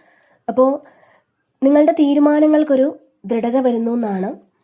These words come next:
നിങ്ങൾ ആലോചിച്ചിരുന്ന കാര്യം, അല്ലെങ്കിൽ നിങ്ങൾ ചെയ്യാൻ ഉദ്ദേശിച്ചിരുന്ന ആ ഒരു കാര്യം,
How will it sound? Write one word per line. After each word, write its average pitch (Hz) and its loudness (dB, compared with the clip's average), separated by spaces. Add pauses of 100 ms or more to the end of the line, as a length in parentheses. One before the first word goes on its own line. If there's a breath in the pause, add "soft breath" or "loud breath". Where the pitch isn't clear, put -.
(280)
നിങ്ങൾ 277 2
ആലോചിച്ചിരുന്ന 294 0
കാര്യം, 190 -8 (640)
അല്ലെങ്കിൽ 220 -2 (960)
നിങ്ങൾ 311 4
ചെയ്യാൻ 285 2
ഉദ്ദേശിച്ചിരുന്ന 269 0 (160)
ആ 226 -2
ഒരു 226 -4
കാര്യം, 190 -10